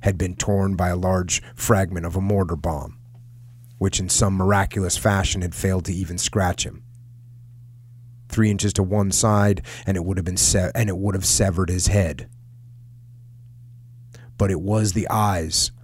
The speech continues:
above the pallid, unshaven cheeks which were frightening. They were empty of life. When he spoke, the words were lucid and well chosen as ever,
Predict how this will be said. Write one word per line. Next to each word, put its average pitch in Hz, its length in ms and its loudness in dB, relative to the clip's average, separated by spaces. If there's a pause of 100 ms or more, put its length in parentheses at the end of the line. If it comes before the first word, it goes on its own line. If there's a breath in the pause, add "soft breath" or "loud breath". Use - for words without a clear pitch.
above 95 320 -2
the 92 100 -6
pallid, 101 580 0
unshaven 98 720 -2
cheeks - 540 -2 (220 loud breath)
which - 260 -2
were 95 80 2
frightening. - 640 -2 (1500)
They 95 140 2
were 95 160 2
empty 101 360 -2
of 85 160 -4
life. 85 540 -2 (1300)
When 90 140 -4
he 87 80 -4
spoke, - 580 2 (380)
the 90 80 -4
words 95 360 0
were 82 140 -2
lucid 101 520 0 (200 loud breath)
and 87 160 -4
well 98 180 2
chosen 95 420 0
as 87 140 -2
ever, 90 340 2